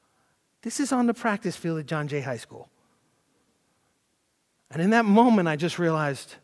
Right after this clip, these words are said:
maybe I shouldn't be so worried about the game.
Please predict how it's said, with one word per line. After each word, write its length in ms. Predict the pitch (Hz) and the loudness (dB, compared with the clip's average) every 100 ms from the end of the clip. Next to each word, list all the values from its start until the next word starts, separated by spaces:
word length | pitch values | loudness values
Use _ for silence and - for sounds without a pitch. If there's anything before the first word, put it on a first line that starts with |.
| _ _ _ _ _ _ _ _ | _ _ _ _ _ _ _ _
maybe 680 | 113 120 175 254 311 311 240 _ _ _ _ _ _ _ _ _ _ - | -16 -4 -2 0 2 0 -2 _ _ _ _ _ _ _ _ _ _ -4
I 120 | 190 | -2
shouldn't 280 | - 226 214 | 0 2 2
be 120 | 214 | 2
so 220 | - 208 | 0 0
worried 280 | 175 175 147 | 0 0 -2
about 260 | 135 143 | -4 -6
the 80 | - | -8
game. 280 | 127 95 | -10 -10